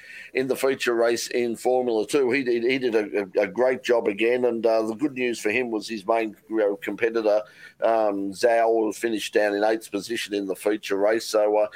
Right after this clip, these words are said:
so well done to Oscar, and he's certainly coming in. But also Jack Doohan in Formula Three.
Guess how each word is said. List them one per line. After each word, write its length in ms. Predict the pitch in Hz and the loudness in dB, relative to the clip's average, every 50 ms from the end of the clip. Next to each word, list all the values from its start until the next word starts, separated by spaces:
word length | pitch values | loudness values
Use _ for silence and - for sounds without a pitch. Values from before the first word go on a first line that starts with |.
| - - - | -10 -14 -2
so 140 | - 135 135 | 0 0 2
well 240 | 139 156 165 165 165 | 4 4 2 4 4
done 220 | 156 143 139 131 | 2 2 2 2
to 60 | 120 | 2
Oscar, 500 | 117 120 123 123 - - - 131 127 123 | 2 2 2 0 -2 -2 -2 0 0 0
and 80 | 120 117 | 0 0
he's 200 | 127 131 120 - | -2 -4 -4 -2
certainly 400 | - 127 120 117 - - 110 101 | 0 0 0 0 -2 -4 -6 -2
coming 320 | - 127 120 117 120 120 | -2 -2 0 0 0 0
in. 120 | 131 139 131 | 0 0 0
But 120 | 139 143 | 2 2
also 360 | 175 196 - - 160 139 131 | 2 0 2 2 2 2 2
Jack 380 | 123 117 - 151 139 - - - | 0 0 0 0 0 -2 -2 -2
Doohan 280 | 165 185 170 143 117 | -2 0 0 -2 -2
in 100 | 107 110 | -4 -6
Formula 440 | 101 - 123 127 127 123 120 110 107 | -2 -2 0 0 0 0 -2 -2 -2
Three. 540 | 113 - - 147 160 160 131 104 95 95 - | -4 -2 -2 0 0 0 0 -2 -4 -6 -12